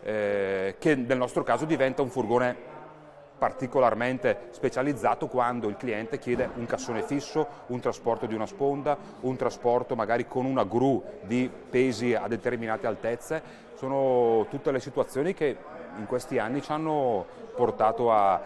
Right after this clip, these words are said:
gestire e a creare questi, questi veicoli.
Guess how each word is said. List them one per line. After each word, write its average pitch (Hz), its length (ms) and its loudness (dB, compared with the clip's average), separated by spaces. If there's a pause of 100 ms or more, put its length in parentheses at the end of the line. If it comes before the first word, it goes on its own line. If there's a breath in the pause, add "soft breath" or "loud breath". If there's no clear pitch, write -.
(160)
gestire 135 460 0
e - 20 4
a 117 80 2
creare 110 460 0
questi, 92 520 -6
questi 92 260 -10
veicoli. 82 440 -8